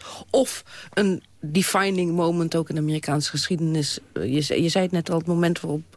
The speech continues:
eh, Lincoln de boel samenbrengt als natie in zijn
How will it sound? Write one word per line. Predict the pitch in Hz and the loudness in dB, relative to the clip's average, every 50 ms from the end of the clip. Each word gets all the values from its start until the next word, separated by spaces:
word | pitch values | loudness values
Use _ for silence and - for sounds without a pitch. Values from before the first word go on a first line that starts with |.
| - - - | -20 -10 -6
eh, | - 160 156 156 - | -4 -2 0 0 0
Lincoln | - 165 170 185 190 185 - 190 165 170 165 175 | 0 2 2 2 2 2 0 0 0 0 -2 -2
de | - 160 156 | -4 -6 -6
boel | 156 170 180 180 | -4 0 0 0
samenbrengt | 170 - - 190 165 170 175 170 156 - 160 165 165 - | 2 2 2 2 2 0 -2 -2 -2 0 0 0 0 -2
als | 143 143 135 | -4 -2 0
natie | 156 151 156 165 160 143 - - - 160 156 - | 2 2 2 2 0 0 -2 -2 -2 -2 -2 -2
in | - 165 160 156 | -2 -2 0 0
zijn | 151 151 139 151 160 - | 0 -2 -2 -2 -2 -6